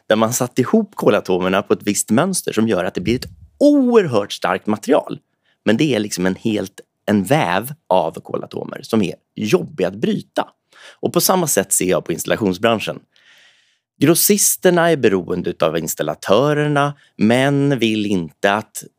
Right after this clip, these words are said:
eh, nya aktörer ska gå andra vägar. Jaha, men då ska ju de nya aktörerna komma in på grossisten och ändå ha en hög lageromsättningshastighet från dag ett.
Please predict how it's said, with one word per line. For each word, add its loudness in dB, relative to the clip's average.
eh, -8
nya 2
aktörer 0
ska -2
gå -4
andra -2
vägar. -2
Jaha, 2
men 0
då 0
ska 0
ju 4
de 2
nya 0
aktörerna -2
komma -2
in 2
på -4
grossisten -4
och -2
ändå 2
ha 2
en 0
hög 0
lageromsättningshastighet -4
från -8
dag -4
ett. -4